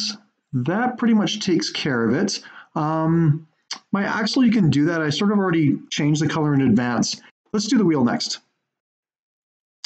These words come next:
So if I wanted to actually do only certain features or certain faces, a particular color, I could just click on that surface, and you'll notice it's highlighted on the inner of the wheel.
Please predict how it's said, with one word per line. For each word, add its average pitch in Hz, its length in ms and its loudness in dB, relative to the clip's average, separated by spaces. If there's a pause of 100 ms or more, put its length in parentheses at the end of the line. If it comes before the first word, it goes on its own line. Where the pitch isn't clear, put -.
So 196 280 -2
if 196 200 0
I 220 60 -2
wanted 220 360 2
to - 100 -2
actually 180 340 0
do 170 240 2
only 165 240 2
certain 170 760 0
features 123 800 -2
or 135 80 -2
certain 135 360 0
faces, 143 500 0
a 113 140 0
particular 131 400 0
color, 127 420 -2
I 160 120 -2
could 226 140 2
just - 220 -2
click 147 280 -2
on 120 320 4
that 123 380 -2 (640)
surface, 143 760 -2 (340)
and 139 80 2
you'll 131 100 2
notice 135 240 0
it's - 100 0
highlighted 131 360 -2
on 123 80 2
the 123 100 0
inner 127 400 0
of 127 80 2
the 123 60 2
wheel. 123 480 2